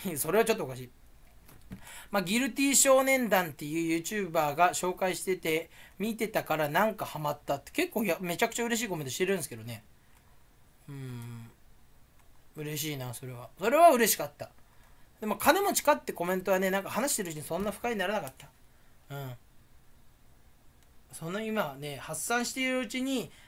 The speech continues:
ね、あんまり嫌なもんじゃなくなったんで。でも、そういうなんか俺は不快なコメントが来た時は大抵適当に返す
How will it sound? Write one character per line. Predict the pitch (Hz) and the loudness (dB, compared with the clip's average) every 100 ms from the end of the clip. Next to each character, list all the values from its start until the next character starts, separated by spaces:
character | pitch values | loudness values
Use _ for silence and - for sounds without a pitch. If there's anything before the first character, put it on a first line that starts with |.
| - - - - | -20 -20 -20 -16
ね、 | 151 151 139 135 - - - | -10 -8 -8 -12 -16 -20 -16
あ | 156 | -10
ん | 190 | -6
ま | 214 | -4
り | 214 214 247 - - | -6 -8 -16 -20 -20
嫌 | 202 202 226 | -4 -2 -2
な | |
も | 170 156 | -4 -6
ん | |
じ | 131 | -8
ゃ | 120 | -10
な | 120 | -10
く | |
な | 156 | -10
っ | 165 | -12
た | - | -12
ん | 123 | -12
で。 | 127 | -2
で | 180 | 0
も、 | 277 285 | 4 6
そ | 240 262 277 | 6 6 6
う | |
い | 277 269 | 4 2
う | |
な | 269 269 | 4 4
ん | |
か | |
俺 | 220 226 | 4 2
は | |
不 | - | 2
快 | - 262 | 2 2
な | 269 | 2
コ | 269 | 0
メ | 262 | 0
ン | 262 | -2
ト | 254 | -2
が | 247 | -2
来 | - | -2
た | 247 | -4
時 | 185 220 | -4 -6
は | 214 | -2
大 | 208 208 | -2 -4
抵 | 196 | -6
適 | 190 - | -8 -4
当 | 208 | -4
に | 202 | -2
返 | 202 165 | -2 -2
す | - | -6